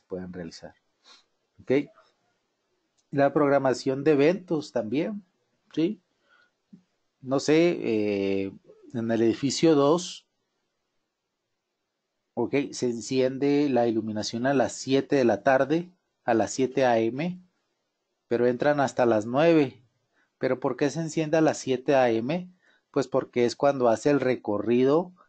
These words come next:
el personal de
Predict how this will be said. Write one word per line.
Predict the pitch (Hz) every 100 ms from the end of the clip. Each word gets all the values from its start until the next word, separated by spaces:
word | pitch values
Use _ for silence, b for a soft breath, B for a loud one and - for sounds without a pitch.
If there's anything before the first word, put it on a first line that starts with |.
| _
el | - 107
personal | - 113 104 - 101 95 110 117 123 175 _ _ _ _ _
de | 104 101 120 131 160